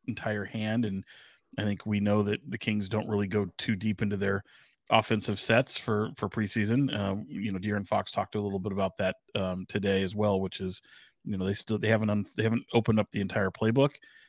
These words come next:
Defensively is just where they're really trying to make the most, uh, strides. And Chris Duarte brings that, and Kevin Huerter doesn't bring that as much. In fact,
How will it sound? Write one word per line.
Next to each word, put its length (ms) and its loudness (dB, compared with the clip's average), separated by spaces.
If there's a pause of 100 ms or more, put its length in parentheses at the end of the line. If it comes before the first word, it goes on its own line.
(120)
Defensively 560 6
is 160 2
just 160 -6
where 160 4
they're 180 2
really 280 2
trying 220 0
to 40 0
make 180 0
the 80 -4
most, 380 -4
uh, 220 -6
strides. 560 0
And 340 -2 (640)
Chris 180 -2
Duarte 320 4
brings 300 2
that, 220 -4 (120)
and 420 -2
Kevin 220 -2
Huerter 460 4
doesn't 340 2
bring 160 2
that 240 2
as 160 2
much. 280 4
In 100 -6
fact, 260 0